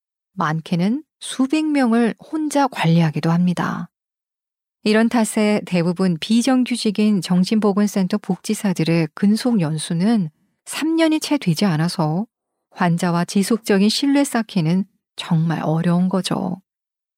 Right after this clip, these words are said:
많은 예산을 투입하는 것만큼이나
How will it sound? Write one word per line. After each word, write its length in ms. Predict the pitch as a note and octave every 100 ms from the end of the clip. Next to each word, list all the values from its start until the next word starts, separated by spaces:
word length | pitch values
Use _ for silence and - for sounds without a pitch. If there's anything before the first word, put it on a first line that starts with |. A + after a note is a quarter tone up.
| _ _ _ _ _ _
많은 420 | F#3 G3 A3+ A#3
예산을 420 | A3 G#3+ G#3+ G#3+
투입하는 520 | - C4 B3+ A#3+ A3+
것만큼이나 960 | A3 G#3 G3+ - G3 G3 E3+ F3 F#3